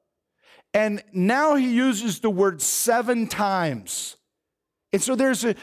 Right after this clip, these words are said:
there's a shift in what the specific revelation will do. And, and this is the same word, Jehovah, that was used at the burning bush with Moses.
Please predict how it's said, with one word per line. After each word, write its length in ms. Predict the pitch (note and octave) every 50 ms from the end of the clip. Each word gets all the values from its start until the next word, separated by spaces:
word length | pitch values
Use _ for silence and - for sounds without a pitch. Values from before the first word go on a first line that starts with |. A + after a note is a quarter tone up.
| - - _
there's 160 | - A#3 G3+
a 80 | B3 A#3+
shift 540 | - - - - B3+ D#4 D#4 - - - -
in 200 | A#3+ A#3+ A3+ A3
what 260 | A3+ A#3+ A#3 - - - - _ _ _ _ _ - C#3+ -
the 160 | F#3 E3 A3+
specific 680 | - - - F#3 A3 A3 - - B3 G#3 C4 C4+ C4 B3
revelation 720 | A3+ A3+ A3+ A3+ B3 A#3 G#3+ G3+ G3+ G3 - A#3 A#3 A#3
will 100 | A#3+ B3+
do. 400 | G#3+ C4+ D#4 D#4 C4 E3+ A2+ - - - - - _ -
And, 260 | A#3 A#3 A3+ G#3+ -
and 220 | - A3+ A3+ G3+ E3+
this 180 | C#4 C4 C4
is 160 | D4+ C#4+ A3
the 100 | - A#3+
same 600 | A3 - - - A#3+ A#3 A#3+ C4 C#4 C4+ B3 A3+ - _
word, 480 | _ D#3+ D3+ G3 G3 F#3+ F#3+ G#3 G#3 F3
Jehovah, 640 | - F3+ A3+ G#3 F#3 E3+ G#3+ A#3+ A#3+ G#3+ F#3+ G3 G3
that 160 | F3 G3+ F3+
was 220 | G3 F#3 E3 C#3
used 260 | F#3 A3 A3+ A3 E3+ A3
at 80 | G3+
the 100 | - A3
burning 440 | E3 C#3 F#3 F#3 F#3 F#3+ G3+ G#3 F#3+
bush 280 | D3+ F#3 F#3 F3+ F#3 -
with 140 | G3+ G3+
Moses. 720 | F3 G#3 A3 A#3 A#3+ A#3 F3 C#3+ C#3 G2 - - - -